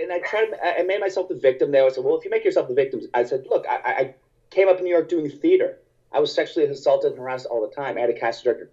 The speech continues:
tweak my nipple once." Had one guy grab my ass. This other guy, he yanked at my penis for, like, ten,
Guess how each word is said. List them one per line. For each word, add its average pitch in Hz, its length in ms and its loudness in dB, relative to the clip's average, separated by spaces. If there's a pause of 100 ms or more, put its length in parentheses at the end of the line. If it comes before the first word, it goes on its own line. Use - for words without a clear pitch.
tweak - 220 -4
my 95 120 0
nipple 104 300 6
once." 110 360 2 (440)
Had 110 140 0
one 107 160 2
guy 110 160 2
grab 104 240 0
my 98 100 -6
ass. 98 400 -6 (880)
This - 160 -8
other 135 220 0
guy, 123 300 2 (840)
he 139 260 -10
yanked 135 340 0
at 131 140 -6
my 120 120 0
penis 127 640 -4
for, 120 80 2
like, 98 220 0
ten, - 180 -6